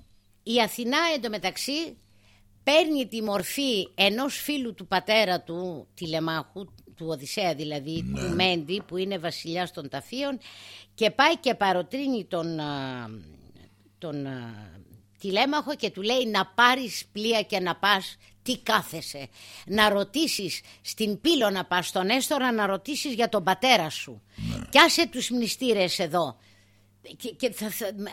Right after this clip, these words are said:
Speaker 1: αν βρεις τον πατέρα σου,
Speaker 2: Θα
Speaker 1: θα
Speaker 2: λυθεί το
Speaker 1: τελειώσουν
Speaker 2: πρόβλημα,
Speaker 1: όλα
Speaker 2: ναι.
Speaker 1: αυτά. Ωραία. Ε, μας δίνει πώς, ε, οι μνηστήρες των, ε,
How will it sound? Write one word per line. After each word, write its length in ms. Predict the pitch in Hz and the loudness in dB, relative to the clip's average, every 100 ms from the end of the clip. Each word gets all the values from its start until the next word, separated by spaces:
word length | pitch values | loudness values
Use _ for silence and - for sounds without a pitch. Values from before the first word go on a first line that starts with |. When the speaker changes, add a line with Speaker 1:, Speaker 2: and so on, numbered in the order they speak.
| 185 240 | 0 2
Speaker 1:
αν 140 | 294 | 0
βρεις 240 | 262 285 | -4 -4
τον 120 | - 220 | -4 -2
πατέρα 400 | 220 285 302 277 | -2 0 -2 -4
σου, 120 | - | -6
Speaker 2:
Θα 180 | - 107 | 0 2
Speaker 1:
θα 60 | |
Speaker 2:
λυθεί 120 | 107 113 | 6 8
το 40 | |
Speaker 1:
τελειώσουν 240 | - 123 87 | 10 12 10
Speaker 2:
πρόβλημα, 420 | 87 73 69 65 | 10 8 6 4
Speaker 1:
όλα 60 | 78 | 4
Speaker 2:
ναι. 80 | 76 | 2
Speaker 1:
αυτά. 300 | - 151 139 | 0 -8 -4
Ωραία. 360 | 208 185 147 107 _ _ _ _ - - - - _ | -2 0 -2 -6 _ _ _ _ -20 -20 -20 -20 _
Ε, 640 | - 214 214 208 202 190 180 170 131 127 165 226 - - - _ | -2 2 6 6 6 4 0 -4 -10 -16 -20 -16 -10 -10 -10 _
μας 260 | - 220 202 | -2 0 0
δίνει 360 | 220 302 269 214 | 0 0 0 -2
πώς, 420 | 233 240 - - | -4 -4 -4 -6
ε, 340 | 202 180 165 160 | -2 0 0 -2
οι 80 | |
μνηστήρες 840 | 190 185 180 - 226 208 190 170 - | -2 -2 -4 -6 -4 -2 0 -2 -4
των, 300 | 185 156 | -6 -4
ε, 40 | 151 | -4